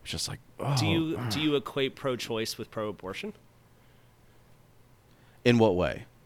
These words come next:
Speaker 2: Meaning I could be pro-choice and say,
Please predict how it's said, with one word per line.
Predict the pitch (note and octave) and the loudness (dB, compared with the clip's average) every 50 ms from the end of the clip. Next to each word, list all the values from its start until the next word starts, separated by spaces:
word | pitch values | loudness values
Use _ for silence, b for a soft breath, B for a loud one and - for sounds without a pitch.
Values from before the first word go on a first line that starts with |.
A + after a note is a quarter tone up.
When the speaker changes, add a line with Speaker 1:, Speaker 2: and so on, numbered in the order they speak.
| - - | -20 -10
Speaker 2:
Meaning | - A#2+ D3+ E3 D#3+ D#3 C#3+ C3 A2+ - | -4 0 2 4 4 4 2 2 0 2
I | B2 C3+ D3 F3 | 4 4 4 4
could | F#3+ - - G3 D3 | 4 0 -2 -4 -4
be | D#3+ A3 B3 | -4 -4 -6
pro-choice | A#3+ - - B2+ G#2+ G2+ - - G3+ A3 A2 F2 E2 - - | -4 -4 -2 -2 -2 -2 -2 -4 -2 -2 -2 -2 -2 -4 -8
and | G2 G2+ | -8 -8
say, | - - G#2 F#2+ G2 G2 F2 | -6 -4 -4 -4 -4 -4 -8